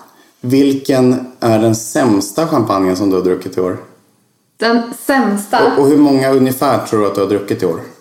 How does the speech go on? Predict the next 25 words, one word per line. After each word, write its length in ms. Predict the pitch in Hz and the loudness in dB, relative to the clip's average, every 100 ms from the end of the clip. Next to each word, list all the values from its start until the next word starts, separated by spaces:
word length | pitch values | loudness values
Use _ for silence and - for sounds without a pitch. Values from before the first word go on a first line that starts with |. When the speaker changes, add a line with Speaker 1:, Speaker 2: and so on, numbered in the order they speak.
| _ _ _ _ _ _ - | _ _ _ _ _ _ -10
Speaker 2:
Alltså, 200 | 240 240 | -2 2
jag 100 | 233 | 2
har 80 | |
inte 160 | 240 214 | 2 0
hållit 220 | 190 190 | -2 0
räkningen 500 | 196 190 196 202 208 | -2 -2 -6 -4 -4
så 120 | 196 | -6
som 160 | 185 185 | -6 -2
du 120 | 233 | 0
har 100 | 254 226 | 0 0
gjort, 500 | 214 269 - - - - | 0 -4 -8 -14 -14 -8
men 400 | 196 196 190 190 | -2 0 0 0
jag 120 | 190 | -2
skulle 760 | 196 190 190 185 180 180 175 160 | -2 -2 0 0 0 0 -2 -2
uppskatta 520 | 202 - 202 190 208 | -4 -6 -6 -4 -4
att 100 | 202 | -2
jag 60 | 180 | -4
har 100 | 180 | -4
druckit 600 | 180 185 180 - - 180 | -6 -8 -8 -12 -10 -8
omkring, 800 | 180 180 175 175 175 175 170 | -4 -4 -4 -4 -6 -8 -6
eh, 280 | 175 175 175 | -6 -4 -6
trehundra 960 | - 254 269 277 262 269 269 269 262 262 262 | -4 0 0 2 2 4 2 2 2 2 0
olika 840 | 254 - - 247 247 247 247 - - - | 0 -4 -4 0 2 2 -2 -6 -16 -4
unika 340 | 247 247 233 233 | 2 2 2 0
champagner. 420 | 247 247 233 | 0 0 0